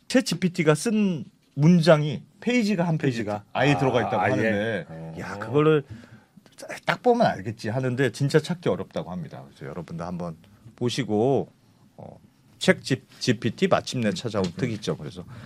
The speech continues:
Speaker 1: 챗지피티에 대한 아주 다양한 얘기들을 넣어놨다고 하니까 관심 있게 보시면 좋-, 좋을 것 같고요. 챗지피티 마침내 찾아온 특이점이라고 하니까 요 모양도 예쁘게 나왔네요. 굉장히 얇습니다,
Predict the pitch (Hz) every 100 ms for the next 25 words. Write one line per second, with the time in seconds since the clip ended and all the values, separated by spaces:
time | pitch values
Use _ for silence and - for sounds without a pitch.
0 | - - 175 156 143 135 - 113 98 98
1 | 101 80 80 95 - 87 120 117 92 90
2 | 82 85 - - _ - 95 101 92 101
3 | 90 127 120 - 160 123 - 104 101 120
4 | - 98 87 - - - 104 - 113 95
5 | 80 - - 101 95 80 - 175 170 -
6 | - - - - 175 - - 107 - 117
7 | 240 - 113 - 117 98 - 104 95 85
8 | 127 117 117 95 87 85 101 101 - 110
9 | 110 - 143 160 139 113 131 110 92 101
10 | 135 165 180 165 107 - 120 101